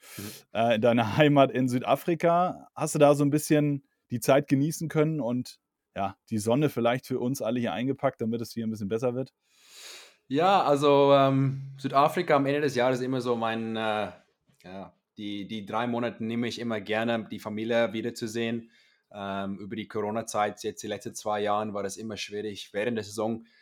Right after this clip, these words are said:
Speaker 1: mit meinen Eltern zu quatschen und so weiter, haben die eigentlich nie an der Rennstrecke gesehen. Und, äh, deswegen habe ich auch dieses Jahr die Zeit genommen und wirklich ein bisschen länger,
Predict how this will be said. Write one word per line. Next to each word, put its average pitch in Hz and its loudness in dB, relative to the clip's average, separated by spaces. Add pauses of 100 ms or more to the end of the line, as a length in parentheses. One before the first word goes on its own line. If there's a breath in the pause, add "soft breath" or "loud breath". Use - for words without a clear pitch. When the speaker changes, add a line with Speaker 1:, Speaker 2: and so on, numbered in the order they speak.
(240 soft breath)
Speaker 1:
mit 104 -16
meinen 104 -6
Eltern 107 -8
zu - -16
quatschen 104 -8
und 98 -16
so 101 -12
weiter, 98 -6
haben 101 -12
die 98 -6
eigentlich 98 -10
nie 107 -10 (340)
an 120 -2
der 120 2
Rennstrecke 107 -4
gesehen. 113 -8
Und, 107 -10
äh, 107 -6
deswegen 113 -4
habe 110 -4
ich 107 -6
auch 110 -4 (400)
dieses 120 -2
Jahr 120 4
die 113 -2
Zeit 131 -2
genommen 120 0
und 113 -4
wirklich 131 -4
ein - -20
bisschen 139 0
länger, 139 2